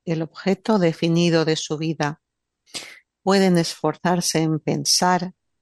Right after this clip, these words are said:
sentir y obrar sin egoísmos, y así contribuir al crecimiento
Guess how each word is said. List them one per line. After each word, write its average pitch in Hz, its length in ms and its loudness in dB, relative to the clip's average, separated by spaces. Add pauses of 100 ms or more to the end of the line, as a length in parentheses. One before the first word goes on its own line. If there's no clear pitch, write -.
sentir 190 840 -2
y 160 140 -4
obrar 202 500 2 (380)
sin 180 280 0
egoísmos, 156 960 -6 (320)
y 175 140 2
así 247 640 2
contribuir 165 760 0
al 156 120 -4
crecimiento 165 1000 0